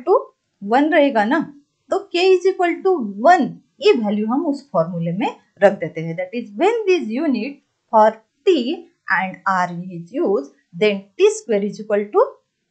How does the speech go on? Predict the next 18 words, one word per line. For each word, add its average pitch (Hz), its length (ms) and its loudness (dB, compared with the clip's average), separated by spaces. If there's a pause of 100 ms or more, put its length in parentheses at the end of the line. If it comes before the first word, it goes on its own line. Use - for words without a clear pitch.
(140)
आर 202 60 6
क्यूब 311 300 2
होगा 208 220 2
ना। 269 360 -2 (180)
ओके, 285 220 -6
तो 277 140 -8
ये 339 360 0
तुम 208 160 -6
लोगों 170 340 -6
को 214 120 -14
क्या 117 180 -12
करना 165 340 -10
है, 233 280 -4 (320)
ख्याल 156 220 -6
में 208 140 -4
रखना 277 320 -6
है। 208 380 -4 (280)
Okay, - 400 -16